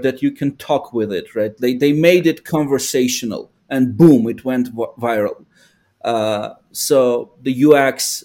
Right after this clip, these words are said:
and this, how you, how, how you teach people to use the tech and approach it is, is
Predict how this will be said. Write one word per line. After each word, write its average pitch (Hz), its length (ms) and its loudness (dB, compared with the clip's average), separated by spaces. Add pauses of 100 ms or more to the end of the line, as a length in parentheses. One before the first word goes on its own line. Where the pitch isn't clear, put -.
(120)
and 117 400 -6
this, - 500 -6
how 143 300 0
you, 143 480 0
how, 135 480 -10
how 139 160 -4
you 147 240 0
teach - 400 -8
people 123 460 -4
to - 160 -14
use 127 360 -2
the 123 100 -6
tech 113 420 -10 (260)
and 117 120 -6
approach 127 540 -4
it 107 240 -8
is, 104 360 -10
is - 340 -12